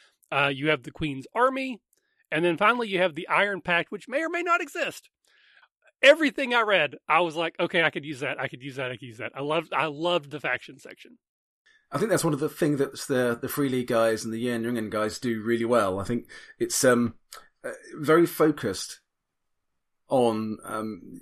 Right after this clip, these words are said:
Speaker 2: providing story hooks and giving you ambiguity and giving you conflict in that background. And I think you see this across you know, all of their games, but, uh, Symbaroum is a great example of one where it's,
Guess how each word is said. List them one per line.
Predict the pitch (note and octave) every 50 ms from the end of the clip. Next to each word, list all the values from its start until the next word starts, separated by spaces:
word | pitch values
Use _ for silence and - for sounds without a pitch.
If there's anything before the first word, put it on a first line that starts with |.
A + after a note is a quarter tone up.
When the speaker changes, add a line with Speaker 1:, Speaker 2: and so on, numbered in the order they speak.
| -
Speaker 2:
providing | - A#2 A#2 A2 B2+ B2+ B2+ A#2+ A#2 G#2+
story | - - B2 A#2 A2+ G#2+
hooks | G2+ G2 E2+ - - - - - - _ -
and | G#2 G#2 G#2+ G#2+ G#2+ G#2+ - -
giving | D3 C#3+ - C#3 C3+ C3
you | B2 B2 B2 B2 B2 A#2+ B2 - -
ambiguity | A#2+ B2 A#2+ A#2 A#2 A2+ - B2 A#2+ A#2 A2 - - F#2+ F#2+ - -
and | F#2+ G2+ G#2 -
giving | B2 A#2 G2+ G#2+ A2
you | G#2+ G#2+ A2 G#2+
conflict | - - A2+ G#2+ G#2+ - F#2+ - - - - - _ _ - - - _
in | - G2 G2+
that | G2 G2 - -
background. | A2 G#2 - - E2+ E2+ E2 D#2+ - - _ _ - _ _ _
And | G#2 G#2+ G#2 G#2 F#2+ -
I | - A#2
think | C3+ D3+ D3
you | C3
see | - - D3+
this | B2 A#2+ A2+ -
across | - - C3 A#2 - - - - - _ _ _ -
you | A#2 A2
know, | G#2+ G#2
all | - C#3 D3 C#3
of | A2+ F2+
their | F#2 F2
games, | E2+ - F2+ F2+ F#2+ F2+ F2 - -
but, | - A2 - - - - -
uh, | A#2+ A2 G#2+ G#2 G2 - - - - - - - - _ _ _ _ - G#2+ -
Symbaroum | G2+ - - E3 D#3 C#3 B2 C3 C3 B2+
is | A#2+ G#2 A2
a | A#2
great | - - B2+ C3 C#3+ B2
example | B2 A2 A2+ A#2 A#2+ A#2+ - A#2 A2+
of | A2+ G#2
one | A#2 A2+ A2+ A#2 A2+
where | A2+ A2 A2+
it's, | A2 G2+ - -